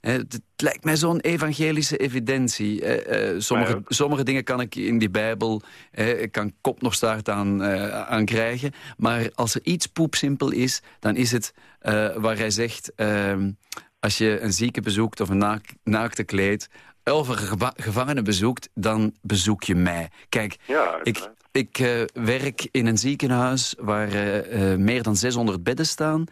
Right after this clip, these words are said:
Speaker 1: en in een gevangenis waar deze week zevenhonderdtweeënvijftig, eh, gevangenen zitten. Dat wil zeggen dat ik eigenlijk dan vandaar de kans heb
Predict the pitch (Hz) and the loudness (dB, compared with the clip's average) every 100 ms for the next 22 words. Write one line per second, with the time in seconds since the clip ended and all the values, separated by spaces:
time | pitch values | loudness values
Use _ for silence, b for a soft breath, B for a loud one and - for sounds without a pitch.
0 | B B - 123 110 101 98 139 151 170 | B B 0 2 2 2 0 0 0 0
1 | 127 113 104 127 123 123 123 - B B | 0 -2 0 0 2 0 -2 -6 B B
2 | B - - 123 156 131 127 120 - - | B -4 -2 0 0 0 0 -2 -4 -2
3 | 135 139 117 120 127 127 - 110 - - | 0 2 0 0 -2 -4 -6 -8 -6 -2
4 | 104 107 - 92 101 104 98 87 87 92 | 0 0 -2 0 0 2 0 0 0 0
5 | 101 110 107 143 156 185 B B B B | 2 2 2 2 0 -4 B B B B
6 | 110 120 139 151 180 139 123 120 110 107 | -2 0 0 0 0 0 0 0 0 0
7 | 120 120 110 117 120 120 120 - | 0 -4 -4 0 0 2 0 -2